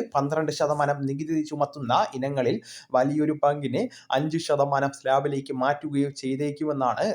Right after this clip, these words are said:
റിപ്പോർട്ടുകൾ ഇപ്പോൾ പുറത്തുവരുന്നത്. പന്ത്രണ്ട് ശതമാനം ജി എസ് ടി ഈടാക്കുന്ന മിക്ക ഇനങ്ങളും സാധാരണക്കാരുടെ നിത്യോപയോഗ സാധനങ്ങൾ തന്നെയാണ്. ഇവയ്ക്ക് വില കുറയുന്നതോടുകൂടി അത്തരക്കാരുടെ ജീവിത ചെലവിൽ കാര്യമായിട്ടുള്ള തോതിൽ കുറവ് വരുന്നതാണ്.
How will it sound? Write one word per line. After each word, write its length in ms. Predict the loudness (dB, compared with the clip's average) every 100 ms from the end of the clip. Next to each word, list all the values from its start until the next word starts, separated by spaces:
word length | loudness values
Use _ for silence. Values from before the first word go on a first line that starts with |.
| -2
റിപ്പോർട്ടുകൾ 600 | -4 0 0 0 0 -2 -4
ഇപ്പോൾ 240 | 0 0 2
പുറത്തുവരുന്നത്. 760 | 2 2 4 4 4 2 2 2 2 -6 -20 _
പന്ത്രണ്ട് 440 | 0 2 -2 -2
ശതമാനം 540 | -2 2 2 2 2 0 -4
ജി 160 | 2 4
എസ് 200 | 4 -2
ടി 100 | -6
ഈടാക്കുന്ന 500 | 2 2 2 -2 -2 -2 -2
മിക്ക 360 | -6 0 2
ഇനങ്ങളും 440 | 4 2 2 0 -2
സാധാരണക്കാരുടെ 1000 | -6 0 2 4 2 0 2 2 4 0 0
നിത്യോപയോഗ 680 | -6 -8 -2 0 2 0 2 2
സാധനങ്ങൾ 500 | 4 4 4 2 -2
തന്നെയാണ്. 580 | 0 2 2 0 2 2 0 -6 -18 -4
ഇവയ്ക്ക് 360 | 0 0 2 2
വില 220 | 4 2 2
കുറയുന്നതോടുകൂടി 960 | 2 2 2 2 2 2 0 0 0 0 0
അത്തരക്കാരുടെ 640 | 0 0 2 2 4 4 2 0
ജീവിത 360 | -4 -2 2 2
ചെലവിൽ 360 | 4 2 2 -2
കാര്യമായിട്ടുള്ള 760 | 0 0 0 0 0 0 0 0
തോതിൽ 340 | 2 -2 2 0 0
കുറവ് 320 | 2 4 6
വരുന്നതാണ്. 640 | 6 4 6 6 6 2